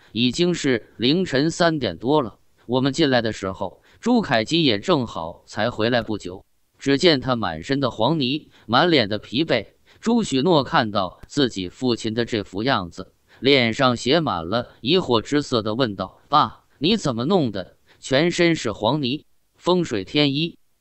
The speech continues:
皮剑青朱许诺。第一千四百七十三章。朱凯基看到我们这么晚回来，也是十分的惊讶。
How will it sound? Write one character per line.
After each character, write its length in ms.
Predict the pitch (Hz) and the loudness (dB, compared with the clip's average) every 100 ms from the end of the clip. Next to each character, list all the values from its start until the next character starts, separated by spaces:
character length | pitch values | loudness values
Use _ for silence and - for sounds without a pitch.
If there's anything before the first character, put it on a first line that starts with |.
| _ | _
皮 200 | - 180 | 0 2
剑 220 | 175 147 | 4 2
青 240 | 131 180 180 | 2 -2 0
朱 160 | 165 | 0
许 220 | 147 98 80 | -2 -6 -4
诺。 220 | 135 - _ _ _ - | -6 -6 _ _ _ -2
第 280 | 190 175 147 | 0 2 2
一 60 | |
千 260 | 127 147 151 | 2 0 0
四 240 | - 135 | 0 -2
百 200 | 98 85 | -2 -4
七 240 | 90 - 151 | -6 -2 -2
十 180 | 113 107 | -2 -2
三 260 | 131 135 | 0 0
章。 220 | 127 139 - _ _ _ | 0 -2 -4 _ _ _
朱 220 | - 226 202 | -2 0 2
凯 200 | 127 107 | 0 0
基 200 | 170 165 | 0 0
看 260 | 180 135 | 2 0
到 320 | 110 98 - _ | 0 -2 -4 _
我 140 | 101 104 | -4 -4
们 140 | 117 | -2
这 100 | 135 | -2
么 120 | 117 | -2
晚 180 | 98 80 | -4 -6
回 240 | - 85 110 | -8 -8 -8
来， 160 | 101 - _ - | -10 -16 _ -4
也 180 | 117 123 | 0 0
是 200 | 123 113 | 0 -4
十 200 | 113 131 | -2 -2
分 200 | 147 143 | -2 -2
的 100 | 120 | -2
惊 220 | 139 151 | -2 -2
讶。 220 | 120 | -2